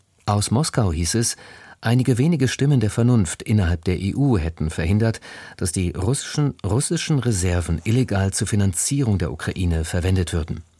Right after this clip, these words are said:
Die E-U-Staaten hatten sich in der Nacht nicht auf eine direkte Nutzung von in der E U eingefrorenem russischen Staatsvermögen einigen können. Stattdessen wird es einen zinslosen Kredit über neunzig Milliarden Euro geben.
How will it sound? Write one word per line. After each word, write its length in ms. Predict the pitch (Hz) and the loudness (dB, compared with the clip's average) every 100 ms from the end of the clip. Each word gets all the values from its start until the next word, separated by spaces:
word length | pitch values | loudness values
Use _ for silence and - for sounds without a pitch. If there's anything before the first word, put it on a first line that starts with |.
| _ - - - - - - | _ -20 -20 -20 -20 -20 -4
Die 160 | 117 123 | 0 0
E-U-Staaten 600 | 127 180 - 110 92 90 | 0 0 0 0 0 0
hatten 300 | 82 85 95 | 0 2 0
sich 180 | 80 87 | 0 0
in 80 | 95 | 0
der 80 | 87 | 2
Nacht 320 | 87 123 - | 0 -2 0
nicht 300 | 110 135 - | -2 -2 -4
auf 180 | 110 - | -4 -2
eine 220 | 107 101 | 0 0
direkte 400 | 131 123 107 104 | 0 0 0 2
Nutzung 480 | 104 113 - 90 80 | 0 0 0 0 0
von 240 | - 85 | 0 -2
in 160 | - 92 | 0 -2
der 140 | 90 | -2
E 180 | 95 90 | -2 -2
U 200 | 135 151 - | 0 0 0
eingefrorenem 840 | 98 120 110 - 107 101 101 95 | 0 2 0 0 0 2 4 2
russischen 500 | 80 92 - 95 101 | 2 0 0 -2 -2
Staatsvermögen 840 | 92 90 92 - 95 82 78 85 | 0 -2 -2 0 0 0 -2 -2
einigen 380 | - 90 98 95 | 0 0 0 -2
können. 380 | 90 95 85 73 - - - - - | 0 0 0 -2 -10 -20 -20 -20 -12
Stattdessen 500 | - 80 87 - 92 | -6 -2 -2 -2 -2
wird 140 | 92 | -2
es 200 | 92 - | -2 -4
einen 280 | - 92 90 | -2 0 0
zinslosen 540 | - 147 - 113 110 | 0 -2 -2 -2 0
Kredit 360 | 110 113 117 101 | 0 0 0 0
über 180 | 98 107 | 0 2
neunzig 520 | 101 85 82 101 - | 4 2 -2 -4 -2
Milliarden 440 | 95 80 67 90 92 | -2 -2 -4 -2 -2
Euro 360 | 101 95 80 | 0 0 -2
geben. 380 | 80 78 76 - | -4 -6 -6 -14